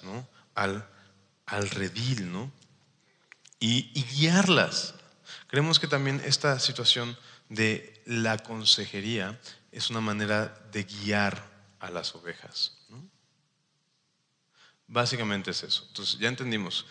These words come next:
cómo se instauran los pastores, qué hacen los pastores. Los pastores, a grandes rasgos, es cuidar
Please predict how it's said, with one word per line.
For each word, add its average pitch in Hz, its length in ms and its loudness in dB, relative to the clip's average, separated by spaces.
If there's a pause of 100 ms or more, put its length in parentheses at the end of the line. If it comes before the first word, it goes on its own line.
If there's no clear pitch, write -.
(800)
cómo 120 460 2
se - 160 -2
instauran 110 500 2
los 107 160 -4
pastores, 104 640 -4 (1500)
qué 123 220 2
hacen 147 360 4
los 92 140 -2
pastores. 90 540 -4
Los 101 100 -8
pastores, 139 640 0
a 113 80 -2
grandes 123 400 0
rasgos, 117 500 0
es 101 280 -2
cuidar 113 640 -2